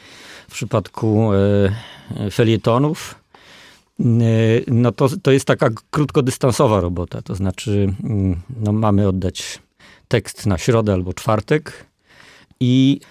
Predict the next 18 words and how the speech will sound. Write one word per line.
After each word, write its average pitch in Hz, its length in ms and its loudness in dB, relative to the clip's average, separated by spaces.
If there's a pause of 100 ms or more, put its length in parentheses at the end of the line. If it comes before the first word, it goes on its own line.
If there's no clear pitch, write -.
(160)
nie 117 140 4
można 131 260 4
sobie 113 520 2 (640)
powiedzieć: 113 420 0
„Ach, 127 500 -2
teraz 123 340 2
to 117 140 0
odłożę, 120 640 4
a 101 340 4 (380)
w - 100 -20
przyszłym 135 280 -2
tygodniu 104 340 2
napiszę 98 300 0
dwa 98 160 0
albo 104 200 2
trzy - 180 -2
razy 101 200 4
więcej”. 92 460 -2